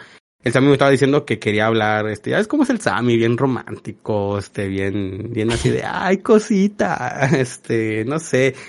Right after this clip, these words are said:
Speaker 1: Pues, o sea, es que la neta es guapo el güey. La ne-, yo creo que este güey no
Speaker 2: Confirmo.
Speaker 1: tiene,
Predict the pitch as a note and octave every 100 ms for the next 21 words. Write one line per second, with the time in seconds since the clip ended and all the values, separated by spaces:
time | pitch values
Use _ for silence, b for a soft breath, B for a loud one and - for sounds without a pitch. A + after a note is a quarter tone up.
0 | B C#3 E3+ F3 E3+ E3 A#3+ F3+ F3 G#3
1 | F#3 C#3+ A2 A2 - C#3 B2 A2 A#2+ A#2+
2 | A2 A2+ B2 C3+ C3+ E3 G#3+ A3 G#3+ G3
3 | F#3 - F#3 E3+ E3 D#3+ D#3+ C3 C#3+ C3
4 | A#2+ A2 G#2+